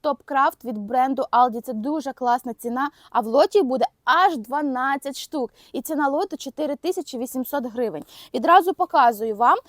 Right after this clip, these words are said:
що вони унісекс, можуть бути як для чоловіків, так і для жінків, жінок. Ось чоловіки, бачите, а ось у нас жін-, жінка на моделі. Показую по, е, по складу.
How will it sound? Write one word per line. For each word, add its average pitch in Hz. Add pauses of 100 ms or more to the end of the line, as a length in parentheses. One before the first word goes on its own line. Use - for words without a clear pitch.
(180)
що 277
вони 277 (140)
унісекс, 302
можуть 302
бути 247
як 262
для 262
чоловіків, 262
так 277
і -
для 233
жінків, 220 (240)
жінок. 254 (440)
Ось 277
чоловіки, 269
бачите, 339 (340)
а -
ось 302
у 247
нас 269 (300)
жін-, 285 (140)
жінка 233
на 208
моделі. 190 (1080)
Показую 330
по, 320 (320)
е, 247 (680)
по 320
складу. 262